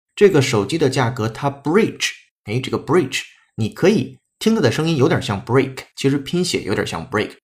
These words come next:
那breach的拼写B R E A C H，breach，它表示违反、打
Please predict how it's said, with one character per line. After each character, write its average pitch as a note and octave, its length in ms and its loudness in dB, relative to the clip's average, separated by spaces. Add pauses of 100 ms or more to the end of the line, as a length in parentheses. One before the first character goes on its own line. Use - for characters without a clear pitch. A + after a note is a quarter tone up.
(240)
那 A#2 120 0
breach D3 340 2
的 B2 100 4
拼 B2+ 200 2
写 A#2+ 180 0 (140)
B A#2+ 540 -2 (120)
R A2 560 2
E G#2 300 -6
A G2+ 340 -4
C - 280 -4
H，breach， - 880 -2 (420)
它 - 120 -2
表 F#2 180 0
示 A2 120 -4
违 G#2+ 260 2
反、 A2 360 -4
打 F2+ 260 -2